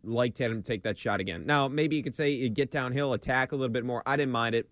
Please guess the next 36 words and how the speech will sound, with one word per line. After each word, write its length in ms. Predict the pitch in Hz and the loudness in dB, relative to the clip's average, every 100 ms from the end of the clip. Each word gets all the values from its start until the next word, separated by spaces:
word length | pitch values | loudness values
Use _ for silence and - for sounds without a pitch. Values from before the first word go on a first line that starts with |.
| _ _ _ _ _ _ - | _ _ _ _ _ _ -2
It 40 | |
was 160 | 135 123 | 0 2
a 40 | |
good 160 | 127 135 | 2 2
shot 300 | 156 127 - | 2 0 0
from 140 | 117 | -6
Tatum. 420 | - 117 107 104 104 _ _ _ - | -4 0 0 -2 -6 _ _ _ 2
Did 140 | 135 | 2
not 220 | 139 127 | 4 0
get 140 | 110 120 | -2 -4
the 80 | 117 | -2
results 400 | 107 107 104 104 | 0 2 0 0
you 100 | 95 | -4
wanted. 320 | 82 50 - | -4 -8 -2
Now, 200 | 143 147 | 0 0
here 220 | 151 196 | 2 4
is 120 | 233 | 4
the 140 | 185 185 | 2 -2
issue 240 | 160 160 | -2 -2
that 120 | 131 | -2
I 60 | 120 | 0
have 200 | 113 107 | 2 2
with 120 | 98 | -2
this 160 | 95 - | -6 -8
game. 260 | - - - _ _ _ _ _ | -10 -12 -16 _ _ _ _ _
I 120 | 143 | 2
did 280 | 139 143 196 | 4 4 2
feel 240 | - 190 160 | 2 0 2
like 340 | 151 135 - _ | 2 0 -4 _
the 280 | 120 107 139 | -4 0 0
effort 440 | 151 151 175 170 156 | 0 -2 0 -2 0
at 120 | 131 131 | -2 -4
times 680 | - 147 143 139 143 135 120 | -4 -2 0 0 -2 -6 -2
was 240 | 120 117 | 0 0
a 60 | 123 | 0
little 420 | 127 135 131 | 2 2 2